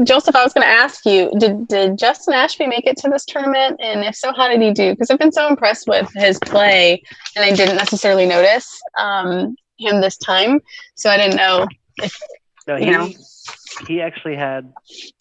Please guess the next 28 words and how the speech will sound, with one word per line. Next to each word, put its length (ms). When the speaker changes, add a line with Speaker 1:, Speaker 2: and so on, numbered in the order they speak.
Speaker 2:
quite 280
a 100
few 640
crazy 340
plays. 420
Um, 440
uh, 200
the 80
one 160
guy 140
from 160
Hitman, 420
um, 320
uh, 540
he 160
got 200
hit 240
right 180
in 60
the 80
chest, 440
and 140
Justin 420
somehow 260
managed 520
to 160
dive 280
out 380